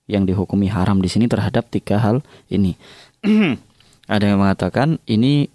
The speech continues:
eh, terkait dengan makanan, maka yang dimaksud haram ini adalah memakan bangkai, memakan darah, dan memakan daging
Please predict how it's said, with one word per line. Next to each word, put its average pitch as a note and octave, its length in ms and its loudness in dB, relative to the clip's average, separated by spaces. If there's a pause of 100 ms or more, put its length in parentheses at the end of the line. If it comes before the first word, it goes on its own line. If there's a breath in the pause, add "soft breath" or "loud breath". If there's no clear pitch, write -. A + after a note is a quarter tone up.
(160)
eh, G2 480 0
terkait G2+ 400 -2
dengan F#2+ 480 2 (400)
makanan, F2+ 800 0 (560 loud breath)
maka G#2+ 480 0
yang G2+ 240 0
dimaksud F#2+ 400 -2 (320)
haram F#2 320 0
ini G#2+ 240 0
adalah G2 480 -2 (320 loud breath)
memakan G#2 1040 -2
bangkai, G#2+ 720 -2 (480 loud breath)
memakan F#2 880 0
darah, F#2 640 -2
dan F#2 240 0
memakan F2+ 640 -2
daging F#2+ 480 -2